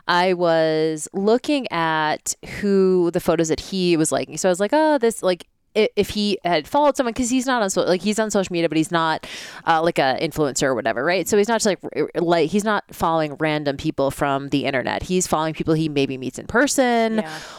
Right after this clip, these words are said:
Speaker 1: or whatever, or through a friend or whatever. So if he's, you know, following someone, like, "Oh, I wonder how he got connected to that person," 'cause he doesn't just follow random people, right? And so then I'll go to the account, and, you know, I mean, this is something that you and I have done in the past, is if we're interested in someone,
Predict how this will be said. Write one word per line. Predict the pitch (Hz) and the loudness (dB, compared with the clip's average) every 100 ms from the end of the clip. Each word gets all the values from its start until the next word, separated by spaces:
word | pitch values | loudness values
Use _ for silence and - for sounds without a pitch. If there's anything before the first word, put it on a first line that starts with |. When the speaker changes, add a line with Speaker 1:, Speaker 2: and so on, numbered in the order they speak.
| - 196 | -4 2
Speaker 1:
or | 196 185 170 160 | 4 4 2 0
whatever, | 185 165 160 165 127 | 2 2 4 2 0
or | |
through | - 123 | -4 -6
a | - | -2
friend | 247 240 214 | 0 2 2
or | |
whatever. | 196 220 202 202 | 2 2 0 -2
So | - 180 175 | 2 4 4
if | 151 175 | 2 -2
he's, | 160 156 - 202 | -4 -2 -4 -2
you | 175 | -2
know, | - | 0
following | 269 269 247 | 0 0 0
someone, | 247 240 | -2 -2
like, | 240 | -2
"Oh, | 403 | 0
I | 185 | 0
wonder | 156 151 160 | 0 0 0
how | 143 | 0
he | 156 160 165 185 - | -2 -4 -4 -4 -4
got | 156 - | -4 -2
connected | 247 320 - 160 | 0 0 0 0
to | |
that | 160 - | 0 0
person," | 131 - 113 | -2 -2 -6
'cause | 180 | -2
he | 190 | 0
doesn't | 202 | 0
just | 165 | 0
follow | 180 151 143 | 2 2 0
random | 139 - | -4 -6
people, | - - - 175 - | -10 -6 -6 -4 -2
right? | 180 - - - - - - - _ _ _ _ | -2 -2 -10 -20 -18 -20 -20 -20 _ _ _ _
And | 233 240 | 0 2
so | - 233 | 4 4
then | 240 | 4
I'll | 233 | 2
go | 208 202 | 4 4
to | |
the | 180 175 | 4 0
account, | 170 160 156 208 | 0 -2 -2 0
and, | 247 285 | 0 2
you | 381 | 2
know, | 349 | 2
I | 202 | 0
mean, | 208 196 - 160 | -2 -2 -12 -4
this | 190 208 | -2 0
is | |
something | 254 233 226 | -2 0 0
that | 190 | 2
you | 208 | 0
and | 196 | 2
I | 302 | 2
have | 247 | 2
done | 165 151 | 0 -2
in | 165 | -2
the | 156 | -2
past, | 147 156 240 - | 0 0 0 0
is | 202 190 | 0 0
if | - | 0
we're | 185 | 0
interested | 175 185 233 - 262 | 0 -2 -2 0 0
in | 294 | -2
someone, | - 143 139 139 254 | -2 -4 -2 -4 -4